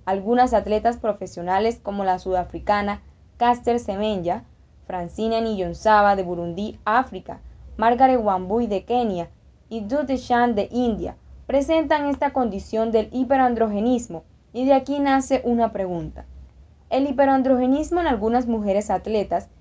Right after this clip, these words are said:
es una ventaja para ellas? Por eso tenemos a nuestros invitados. Carlos Eduardo Posada Cerón,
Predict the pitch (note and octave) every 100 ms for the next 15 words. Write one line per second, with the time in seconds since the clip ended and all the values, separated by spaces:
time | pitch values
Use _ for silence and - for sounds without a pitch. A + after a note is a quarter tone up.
0 | - - G3 G#3+ G#3+ F#3+ F3 F3+ F#3+ G3
1 | F#3 E3+ E3+ A#3+ D#4 - - - - -
2 | - - C4+ D4+ E4 F4 D4 C4 C4+ C#4
3 | A#3+ G#3+ G#3+ G3+ G3 - C4 A3+ G#3+ G#3+
4 | F#3+ D#3+ - - - - - - - C#4+
5 | D4+ D#4 D4+ A#3 G#3 A3 A#3+ A#3+ C4 F#3+
6 | F#3 A3 A3 A3+ A3 F#3+ G3 F3